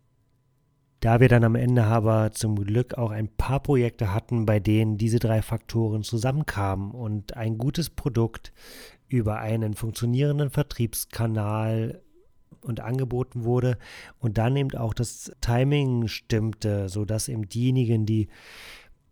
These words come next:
dann ein Problem hatten, dann,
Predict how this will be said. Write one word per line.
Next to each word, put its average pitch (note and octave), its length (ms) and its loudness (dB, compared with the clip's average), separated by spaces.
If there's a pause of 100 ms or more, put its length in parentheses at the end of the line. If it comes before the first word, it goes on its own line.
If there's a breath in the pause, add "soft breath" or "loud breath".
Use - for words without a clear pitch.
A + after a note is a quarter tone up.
(120)
dann A#2+ 280 -2
ein A2+ 100 -4
Problem A#2+ 640 -2
hatten, A#2+ 640 -4 (140)
dann, A#2 360 -8